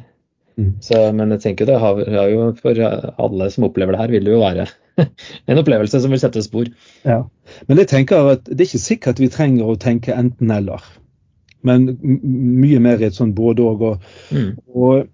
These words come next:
Speaker 1: og hvis vi tenker på det med, med skyen, så passer jo det veldig godt med, med at Moses er inne i bildet. For, eh, hvis vi ser i andre Mosebok kapittel førti, så har jo du denne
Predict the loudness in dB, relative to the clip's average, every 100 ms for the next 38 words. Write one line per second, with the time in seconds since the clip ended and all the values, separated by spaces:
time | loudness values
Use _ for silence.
0 | -4 0 0 0 0 -2 -2 -2 0 2
1 | 2 2 0 -2 -4 -2 -2 0 -2 -4
2 | -2 0 0 0 -2 0 0 2 2 0
3 | 0 -2 -4 -6 -4 -4 -6 -4 -2 0
4 | 2 0 0 -4 -2 -2 -2 -2 -4 -2
5 | -2 -4 -8 _ _ _ _ _ _ _
6 | -2 0 2 2 0 0 -2 -4 -4 -2
7 | 0 2 2 2 0 0 -2 -4 -6 -6
8 | -6 -4 -6 -6 -4 -6 -6 -10 -6 -4
9 | 0 0 -2 0 2 0 -2